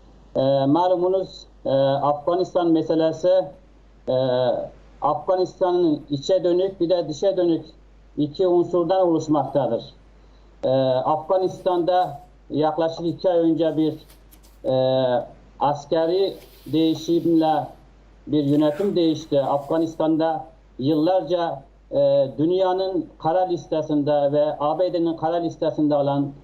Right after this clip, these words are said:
o-, olan Taliban, e, örgütü Afganistan'da hakim oldu. E, şu an Afganistan'daki, e, etnik grupların farklılığı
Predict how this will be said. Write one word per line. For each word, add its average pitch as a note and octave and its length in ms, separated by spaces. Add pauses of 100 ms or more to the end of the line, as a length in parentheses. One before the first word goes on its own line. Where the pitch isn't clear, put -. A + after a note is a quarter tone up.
(480)
o-, C#3+ 60
olan C#3+ 600
Taliban, D#3 640 (200)
e, C3 40
örgütü C#3 540
Afganistan'da F#3 840
hakim E3 340
oldu. D#3 440 (580)
E, C3+ 280 (140)
şu F#3+ 100
an G3 120
Afganistan'daki, G3 1200 (280)
e, C3 100 (280)
etnik F3+ 440
grupların F3+ 560
farklılığı E3+ 960